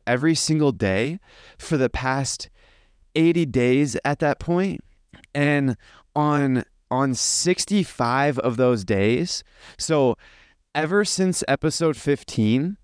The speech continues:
I've been recording daily one-hour episodes at that point. So I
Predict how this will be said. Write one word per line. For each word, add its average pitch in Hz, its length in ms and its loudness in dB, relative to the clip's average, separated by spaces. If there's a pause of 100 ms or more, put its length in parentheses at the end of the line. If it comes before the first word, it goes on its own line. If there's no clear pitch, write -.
(540)
I've 135 160 0
been 151 160 0
recording 131 640 2 (100)
daily 123 400 2
one-hour 113 720 0
episodes 104 720 -2
at - 100 -4
that - 240 -4
point. 87 320 -6 (480)
So 143 240 0
I 139 340 0